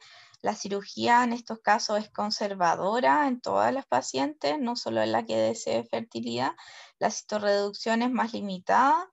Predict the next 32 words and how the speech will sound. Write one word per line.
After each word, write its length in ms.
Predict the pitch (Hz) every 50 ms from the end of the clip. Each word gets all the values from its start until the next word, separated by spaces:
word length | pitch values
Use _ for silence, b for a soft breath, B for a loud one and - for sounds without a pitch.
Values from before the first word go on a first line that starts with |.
| B B B B B B B
y, 420 | - 226 240 254 277 294 320 349 359 - -
em, 720 | - 214 220 214 214 214 214 208 208 208 208 202 196 - -
el 180 | - - 220 220
principal, 960 | - 214 226 226 226 - 226 214 - 226 233 240 247 254 262 262 254 247 226 -
eh, 280 | - 226 233 220 208 -
elemento 480 | - 233 240 233 233 240 254 247 269 254
va 100 | 254 247
a 60 | 254
ser 440 | 254 - - 240 254 269 254 - -
de 180 | - 220 233 226
nuevo 340 | 226 226 226 233 233 240 240
la 120 | 240 240
quimioterapia 600 | 233 233 247 233 240 226 247 240 233 233 240 240
en 80 | 240 240
estas 280 | 254 247 - 269 262 -
pacientes 600 | - - 262 - - - 269 302 - - - 359 - B B B B B B B B _
y, 360 | - 220 233 247 254 254 - -
em, 720 | - 220 220 220 214 214 214 214 214 214 208 208 202 - -
en 160 | - 220 226 220
enfermedad 400 | 220 - 226 208 214 208 214 226
avanzada 500 | 233 226 226 226 - 247 247 254 277 269
se 100 | 240 220
puede 160 | 220 220 220
incluso 460 | 220 220 226 226 214 214 226 - 254
ocupar 340 | 254 254 233 220 226 233 240
como 200 | - 233 240 240
tratamiento 600 | 233 - 220 226 220 220 220 226 233 226 233 240 233
neoadyuvante 760 | 233 233 233 240 233 - 233 233 233 233 240 247 247 247 240
previo 340 | 247 226 240 233 233 233 -
a 40 |
la 120 | 120 - -
cirugía. 720 | - - 247 254 254 277 - - - - - 226 - -